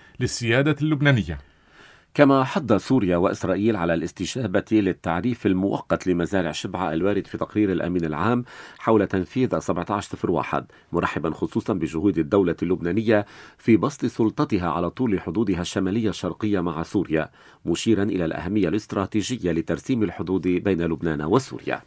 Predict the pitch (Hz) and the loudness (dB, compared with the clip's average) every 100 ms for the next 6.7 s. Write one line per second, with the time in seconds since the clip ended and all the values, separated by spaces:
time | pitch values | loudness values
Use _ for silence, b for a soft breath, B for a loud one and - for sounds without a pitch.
0 | - 135 165 160 135 120 131 135 120 110 | 0 4 6 6 2 2 2 2 0 -4
1 | - 135 127 135 120 113 110 92 139 147 | -2 0 2 2 0 -2 -2 4 4 4
2 | 120 117 107 107 135 107 92 - 104 90 | 0 0 2 2 2 -2 -4 -2 -2 0
3 | 135 131 117 98 117 98 135 135 131 110 | 0 0 0 -2 -2 -4 -2 -2 0 0
4 | 101 104 143 113 101 101 101 117 123 101 | 2 4 2 2 0 2 0 0 -2 -2
5 | - 113 110 98 - 131 143 110 98 101 | -4 -4 -2 -4 -2 0 2 2 2 0
6 | 107 104 101 98 120 117 | 2 2 2 0 2 2